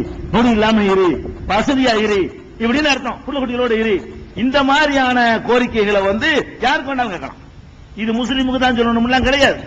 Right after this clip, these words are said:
நம்ம சில பேர் வழங்கி வச்சிருக்கிறோம், "அஸ்ஸலாமு அலைக்கும்னு முஸ்லிமுக்கு தான் சொல்லணும்." முஸ்லிம் அல்லாத சில பேர் ஆர்வமா "அஸ்ஸலாமு அலைக்குமாங்க",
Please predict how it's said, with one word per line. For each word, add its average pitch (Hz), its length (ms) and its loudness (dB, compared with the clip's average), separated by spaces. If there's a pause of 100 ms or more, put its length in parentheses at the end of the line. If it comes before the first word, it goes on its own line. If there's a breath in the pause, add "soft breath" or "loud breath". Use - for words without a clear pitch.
நம்ம 233 220 0
சில 226 180 0
பேர் 254 120 2
வழங்கி 254 240 2
வச்சிருக்கிறோம், 247 480 0 (160)
"அஸ்ஸலாமு 240 380 -2
அலைக்கும்னு 254 340 0
முஸ்லிமுக்கு 226 320 0
தான் 233 180 0
சொல்லணும்." 208 460 0 (380)
முஸ்லிம் 240 340 2
அல்லாத 233 340 4
சில 214 180 0
பேர் 220 160 2
ஆர்வமா 220 380 2
"அஸ்ஸலாமு 202 340 0
அலைக்குமாங்க", 185 420 0